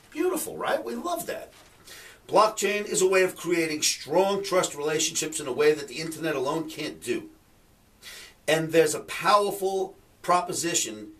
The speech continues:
in a lot of industries," adds Jules. Companies are not just using blockchain programs to run any, to run just about any large-scale commercial project. But right now, you've got Deutsche Bank,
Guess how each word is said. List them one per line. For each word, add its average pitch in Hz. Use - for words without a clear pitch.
in 120
a 104
lot 139
of 147
industries," 127
adds 92
Jules. 95
Companies 202
are 156
not 175
just -
using 220
blockchain 190
programs 180
to 156
run 165
any, 196
to 160
run 180
just -
about 165
any 208
large-scale 170
commercial 151
project. -
But -
right 190
now, 240
you've 151
got -
Deutsche 202
Bank, 131